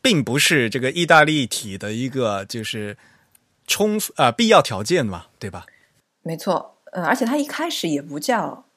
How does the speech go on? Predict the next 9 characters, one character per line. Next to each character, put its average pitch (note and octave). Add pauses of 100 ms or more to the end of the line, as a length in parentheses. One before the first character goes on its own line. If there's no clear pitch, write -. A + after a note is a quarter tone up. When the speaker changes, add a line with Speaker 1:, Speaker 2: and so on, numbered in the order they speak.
(140)
Speaker 2:
italic， A#2+ (380)
呃， - (260)
它 C4+
之 C4+
所 G#3+
以 D3
会 D#3
出 -
现， G3+